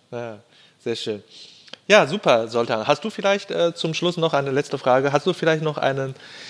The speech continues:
weiteren Kandidaten für mich als Gast in dem Interview?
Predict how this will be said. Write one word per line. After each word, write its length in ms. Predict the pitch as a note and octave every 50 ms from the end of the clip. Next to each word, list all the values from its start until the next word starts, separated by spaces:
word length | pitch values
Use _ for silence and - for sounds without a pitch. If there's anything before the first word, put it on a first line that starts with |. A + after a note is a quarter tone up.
| - - -
weiteren 380 | - B2 C#3+ - D#3+ D3 C#3 C3
Kandidaten 800 | C3+ C3 A#2 A2+ A#2 G#2+ A#2+ A2+ A#2+ C#3+ D#3+ - F3+ F3 E3+
für 120 | - - D#3
mich 240 | D3 D3+ D3+ -
als 220 | B2+ B2+ B2+ - -
Gast 460 | C3+ C3 D#3 - - - - - - - - - - - - - - - -
in 100 | C#3 C3
dem 160 | C3+ C3 C#3
Interview? 440 | D#3 D#3 E3 E3 D3 D#3+ F3 G3